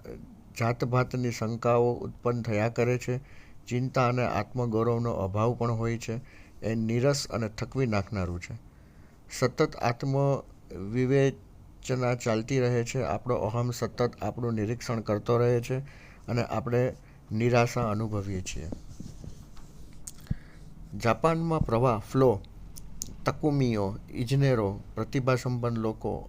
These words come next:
અને ઓતાકુઓ. તકુમીઓ કલાકારો, ઇજનેરો, આવિષ્કારકો અને ઓતાકુઓ જાપાન શૈલીમાં એનિમેટેડ મૂવી અને કોમિક્સના સર્જનારા. લોકોમાં શું સમાનતા છે?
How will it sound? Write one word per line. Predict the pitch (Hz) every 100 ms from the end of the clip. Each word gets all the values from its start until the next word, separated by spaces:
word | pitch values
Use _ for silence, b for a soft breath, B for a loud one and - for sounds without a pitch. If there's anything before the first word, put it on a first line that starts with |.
| - -
અને | 101 120 123 -
ઓતાકુઓ. | 113 - 120 113 101 90 - - B B B B B B B B - - - - - - - - -
તકુમીઓ | - - 165 156 156 156
કલાકારો, | 143 117 113 110 101 92 92
ઇજનેરો, | 123 113 127 135 131 127
આવિષ્કારકો | 76 113 131 - - 120 120 123 - - - - 123 117 -
અને | 104 120 123 113 -
ઓતાકુઓ | 117 123 131 - 113 98 92
જાપાન | 92 110 - 135
શૈલીમાં | 131 117 117 123 123 131 139 B B B
એનિમેટેડ | 117 135 135 131 135 117
મૂવી | 120 131 127 104
અને | 113 117
કોમિક્સના | 113 117 127 - - 117
સર્જનારા. | 113 107 110 110 92 85 - B B B - - - - -
લોકોમાં | 117 127 139 135 135
શું | 139 151
સમાનતા | 135 117 113 107 95 92
છે? | 82